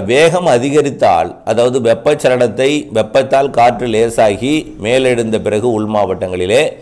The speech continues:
அந்த வெற்றிடத்தை நிரப்ப கடற்காற்று மாலை நேரங்களிலே கிழக்கு, தென்கிழக்கு திசையிலிருந்து உள் மாவட்டங்களுக்கு நுழையும்.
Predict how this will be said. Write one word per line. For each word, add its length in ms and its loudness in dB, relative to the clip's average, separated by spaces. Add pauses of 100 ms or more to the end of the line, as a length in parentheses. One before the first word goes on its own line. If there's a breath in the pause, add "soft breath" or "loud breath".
(360 loud breath)
அந்த 220 0
வெற்றிடத்தை 600 2
நிரப்ப 380 2
கடற்காற்று 560 2
மாலை 360 2
நேரங்களிலே 600 0
கிழக்கு, 460 0
தென்கிழக்கு 600 0
திசையிலிருந்து 680 -2
உள் 240 -2
மாவட்டங்களுக்கு 640 -2
நுழையும். 480 -6